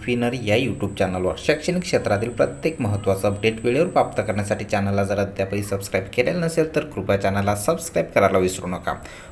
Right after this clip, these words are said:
कोरोनामुळे गेल्या दोन वर्षात शाळा बंद होत्या, ज्याचा परिणाम विद्यार्थ्यांच्या शैक्षणिक गुणवत्तेवर झालेला आहे.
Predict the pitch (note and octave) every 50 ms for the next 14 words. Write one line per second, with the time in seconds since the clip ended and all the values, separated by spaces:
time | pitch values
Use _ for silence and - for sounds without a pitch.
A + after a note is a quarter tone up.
0 | - - - C#3+ D#3 D#3+ F3 E3+ E3+ E3 D#3+ - C#3+ C#3 C#3 C3+ C3+ - A2 A2
1 | A2 G#2 G#2+ G#2+ - A2+ A2 - - G2 F#2+ F#2+ F#2+ F#2 G#2 A2+ C3 C#3 D3+ D#3+
2 | - F#3 F3 E3+ E3 D#3+ E3+ E3 - E3 D3 C#3 D#3 D#3 C3+ A#2+ A2+ A#2+ A2 A2
3 | - B2+ A2+ A2 - C3+ - - D#3 D3+ D3+ - - F3 F3 E3 C#3+ A#2 G2+ G2+
4 | G2 F#2+ G2 - G#2 G#2+ - - - - - F2 F2+ F2 F2 F2 F2+ - F#2